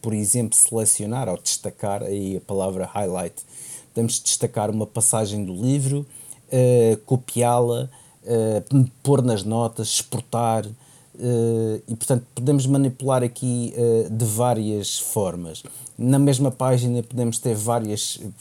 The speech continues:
podemos ter várias, vários destaques, várias, várias seleções. Eh, permite organizar-nos também, eh, até mesmo por número de página, por livro, eh, e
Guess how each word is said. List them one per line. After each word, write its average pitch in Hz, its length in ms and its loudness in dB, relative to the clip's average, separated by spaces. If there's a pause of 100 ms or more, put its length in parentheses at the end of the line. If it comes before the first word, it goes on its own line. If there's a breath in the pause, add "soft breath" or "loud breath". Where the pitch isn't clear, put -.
(180)
podemos 117 340 0
ter 113 220 0
várias, 104 760 -2
vários 95 420 -6
destaques, - 560 -8
várias, 92 440 -4
várias 95 420 -6
seleções. 101 640 -6 (540 loud breath)
Eh, 127 200 4
permite 127 400 2
organizar-nos 113 800 2
também, 113 500 -2 (400 loud breath)
eh, 110 400 2
até 104 200 -2
mesmo 110 420 0
por 104 140 -8
número 110 260 -2
de - 160 -16
página, 110 560 -2 (120)
por 123 140 -2
livro, 117 640 2 (600 loud breath)
eh, 120 460 4
e 127 200 2